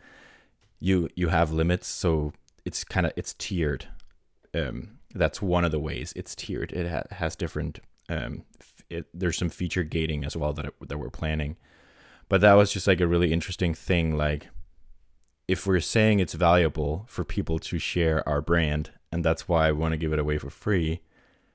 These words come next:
why would we limit that? Like, if someone wants to show it to fifty thousand people every month,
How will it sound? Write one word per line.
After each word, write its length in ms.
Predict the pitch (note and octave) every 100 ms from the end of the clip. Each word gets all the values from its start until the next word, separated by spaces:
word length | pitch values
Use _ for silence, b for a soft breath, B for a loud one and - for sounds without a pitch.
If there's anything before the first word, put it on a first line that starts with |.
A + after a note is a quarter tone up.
| b _ -
why 140 | F2+
would 200 | E2+ D2+
we 80 | D#2+
limit 340 | D#2+ F2 F2
that? 200 | D2+ C#2+
Like, 220 | C2+ D2+
if 140 | F2+ -
someone 320 | - F#2+ F#2
wants 260 | F2 - -
to 180 | F2+
show 280 | E2 - E2+
it 120 | D#2+ -
to 180 | E2+
fifty 320 | D#2+ C3 - G#2+
thousand 340 | F#2 E2+ F2+
people 300 | - F#2+ E2
every 220 | D#2+ D#2+
month, 360 | D#2+ E2+ D2+